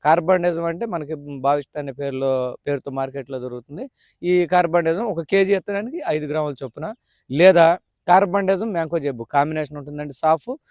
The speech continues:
ఆ, దాన్ని కూడా ఐదు గ్రాముల చొప్పున విత్తన శుద్ధి చేసుకున్నట్లయితే మనకి ఈ, మ్, తెగుళ్ళను కూడా వే-,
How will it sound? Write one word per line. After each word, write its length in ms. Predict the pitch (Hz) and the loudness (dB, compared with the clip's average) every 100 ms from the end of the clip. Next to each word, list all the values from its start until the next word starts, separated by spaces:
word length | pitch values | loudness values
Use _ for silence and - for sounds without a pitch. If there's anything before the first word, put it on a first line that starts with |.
| _ _ - | _ _ -2
ఆ, 200 | 175 180 | 2 4
దాన్ని 300 | 165 170 180 | 8 8 8
కూడా 220 | 180 226 | 4 2
ఐదు 180 | 214 151 | 4 2
గ్రాముల 280 | 143 156 156 147 | 2 2 0 -4
చొప్పున 240 | 143 233 | -8 -6
విత్తన 300 | 208 135 151 | -6 -8 -10
శుద్ధి 480 | 139 143 151 208 123 - | -12 -12 -8 -6 -6 -4
చేసుకున్నట్లయితే 640 | 156 - 139 131 139 135 233 | -4 -4 -12 -10 -8 -8 -6
మనకి 580 | 170 147 202 151 156 175 _ _ _ | -6 -4 -2 -2 -4 -8 _ _ _
ఈ, 400 | 185 190 175 170 165 175 | -6 -2 0 0 -2 -8
మ్, 300 | 160 156 147 - | -6 -4 -6 -2
తెగుళ్ళను 380 | 185 190 185 170 | 2 4 2 2
కూడా 440 | 175 226 185 151 | 4 6 6 6
వే-, 380 | 147 151 165 165 | 2 2 4 4